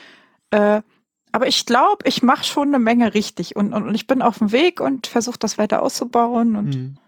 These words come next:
Speaker 1: trainiere jeden Tag. <laughs> Das ist
Speaker 2: Ja, aber das, was du gesagt hast mit dem, mit dem Auto da praktisch noch vorher um die Ecke irgendwo stehen und einen Moment zur Ruhe kommen und so,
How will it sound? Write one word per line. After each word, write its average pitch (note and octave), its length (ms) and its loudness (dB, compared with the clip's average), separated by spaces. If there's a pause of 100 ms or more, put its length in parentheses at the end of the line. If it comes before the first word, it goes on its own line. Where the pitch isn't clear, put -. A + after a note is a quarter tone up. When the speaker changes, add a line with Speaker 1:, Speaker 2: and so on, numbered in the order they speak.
(340)
Speaker 1:
trainiere A#3 480 2
jeden G#3 300 -2
Tag. - 640 -6
<laughs> - 40 -16 (1400)
Das - 160 -10
ist - 60 -10
Speaker 2:
Ja, F#3 120 4
aber B2+ 160 0
das, B2+ 220 0
was D3 120 2
du D#3 120 -2
gesagt C3+ 360 0
hast F3 140 -2
mit C#3 180 0
dem, C#3 480 0
mit C3+ 180 -2
dem C#3 120 2
Auto D#3 280 0
da C#3 140 2
praktisch C#3+ 400 -2
noch C3+ 160 -2
vorher C#3 340 0
um C3 120 -2
die C3+ 120 0
Ecke D#3 300 2
irgendwo C#3 400 0
stehen D3 460 0
und - 560 -4
einen C3+ 100 -4
Moment B2+ 300 2
zur C3 160 2
Ruhe B2 200 -2
kommen E3+ 300 0
und F3 100 -4
so, F3 180 0